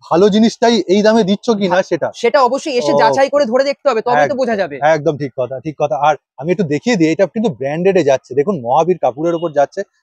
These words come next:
Speaker 1: খুব সুন্দর, খুব সুন্দর, দারুণ। আমি তো বলবো অবশ্যই একবার যোগাযোগ করুন, নতুন নতুন অনেক কিন্তু ডিজাইন এনেছে, আর একদম এখনকার নতুন প্রজন্ম এই ব্যবসাতে ঢুকেছে, অবশ্যই একটু সাপোর্ট করুন। সুন্দর মিক্স ম্যাচ, আমি প্রথমে একটু দেখাবো মিক্স
Speaker 2: মিক্স ম্যাচ,
Speaker 1: ম্যাচ।
Speaker 2: বোটনিক গলার মধ্যে।
Speaker 1: বোটনিক গলার
Speaker 2: গোল বিট
Speaker 1: মধ্যে,
Speaker 2: যেটাকে বলি
Speaker 1: একদম।
Speaker 2: আমরা।
Speaker 1: বোটনিক না?
Speaker 2: বোটনিক গলা।
Speaker 1: আচ্ছা, আচ্ছা, দেখুন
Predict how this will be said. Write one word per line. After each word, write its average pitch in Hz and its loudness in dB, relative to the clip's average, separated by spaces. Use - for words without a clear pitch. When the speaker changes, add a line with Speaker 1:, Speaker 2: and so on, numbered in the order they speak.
Speaker 1:
খুব 247 -2
সুন্দর, 117 -10
খুব 175 -6
সুন্দর, 113 -16
দারুণ। 147 0
আমি 160 -2
তো 226 2
বলবো 190 4
অবশ্যই 165 2
একবার 175 2
যোগাযোগ 151 0
করুন, 208 -4
নতুন 226 0
নতুন 226 2
অনেক 185 0
কিন্তু 196 -2
ডিজাইন 170 0
এনেছে, 190 -6
আর 147 2
একদম 156 2
এখনকার 185 2
নতুন 180 -2
প্রজন্ম 214 0
এই 147 -4
ব্যবসাতে 170 0
ঢুকেছে, 190 0
অবশ্যই 175 0
একটু 180 -4
সাপোর্ট 139 -2
করুন। 110 -20
সুন্দর 196 -8
মিক্স 156 -6
ম্যাচ, 139 -2
আমি 151 -4
প্রথমে 190 -2
একটু 190 -4
দেখাবো 160 2
মিক্স 139 -4
Speaker 2:
মিক্স 196 -8
ম্যাচ, 160 -2
Speaker 1:
ম্যাচ। 139 -4
Speaker 2:
বোটনিক 226 -4
গলার 202 0
মধ্যে। 143 -10
Speaker 1:
বোটনিক 180 2
গলার 156 4
Speaker 2:
গোল 233 2
বিট 208 -4
Speaker 1:
মধ্যে, 170 -6
Speaker 2:
যেটাকে 139 -4
বলি 131 -8
Speaker 1:
একদম। 127 -2
Speaker 2:
আমরা। 117 -12
Speaker 1:
বোটনিক 165 0
না? 160 -6
Speaker 2:
বোটনিক 214 -2
গলা। 123 -10
Speaker 1:
আচ্ছা, 120 -4
আচ্ছা, 120 -12
দেখুন 131 -2